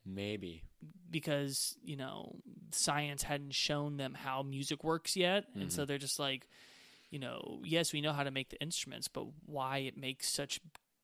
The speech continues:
Speaker 2: beautiful music and why it does that is just like, it must be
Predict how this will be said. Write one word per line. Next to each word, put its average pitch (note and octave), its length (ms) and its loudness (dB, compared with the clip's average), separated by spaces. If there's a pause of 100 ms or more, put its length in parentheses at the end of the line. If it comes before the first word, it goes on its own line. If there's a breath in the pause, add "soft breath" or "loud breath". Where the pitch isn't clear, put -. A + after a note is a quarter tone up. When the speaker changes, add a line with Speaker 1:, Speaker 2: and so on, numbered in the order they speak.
(100)
Speaker 2:
beautiful C#3+ 380 0
music C3+ 500 0
and C3 180 -8
why C3 580 0
it C3+ 160 -6
does C3+ 200 0
that C#3 200 2
is C3 100 -2
just - 200 2
like, C3+ 240 -4
it C3+ 80 -6
must C#3 340 0
be - 380 -8